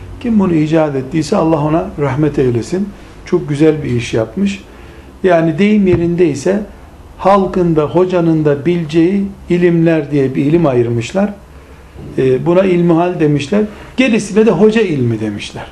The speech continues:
Yani hocalar, alim adamlar uğraşsın bununla demişler. E, fıkıh ilmuhal diye özetlendiğinde işte taharetten başlar. Hatta,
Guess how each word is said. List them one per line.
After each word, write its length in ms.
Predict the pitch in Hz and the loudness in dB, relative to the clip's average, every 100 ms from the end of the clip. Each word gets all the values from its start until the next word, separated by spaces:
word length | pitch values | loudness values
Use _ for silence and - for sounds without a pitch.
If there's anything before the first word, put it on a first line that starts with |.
| - | -4
Yani 180 | - 170 | 0 2
hocalar, 420 | 262 185 135 131 - | 2 2 2 0 0
alim 340 | 226 202 156 131 | 2 4 2 0
adamlar 420 | 123 120 120 113 - - - - | 0 0 -2 -4 -10 -20 -16 0
uğraşsın 460 | 180 165 139 160 131 | 2 2 0 -4 -4
bununla 220 | 123 120 | -4 -2
demişler. 400 | 117 117 - 214 233 - - - - - - - | -4 -6 -4 -6 -6 -16 -20 -20 -20 -20 -10 -2
E, 280 | 170 165 160 185 - | 0 0 0 -2 -2
fıkıh 300 | 220 247 214 - - - - - - - | -2 0 0 -4 -18 -20 -20 -20 -10 -2
ilmuhal 680 | 180 180 185 170 214 208 160 | 0 2 2 2 2 0 -2
diye 160 | 139 143 | -2 2
özetlendiğinde 1080 | 147 151 180 185 165 135 123 117 131 202 247 - - - - - | 2 4 2 0 -2 -2 -2 -2 -2 -2 -2 -10 -18 -18 -18 -18
işte 300 | - 202 185 208 - - - - - | -6 -2 0 -2 -10 -20 -18 -16 0
taharetten 720 | 190 185 185 180 151 180 165 | 4 4 2 0 0 0 0
başlar. 320 | 139 117 208 | -2 -2 0
Hatta, 460 | 208 196 190 175 | 0 2 2 2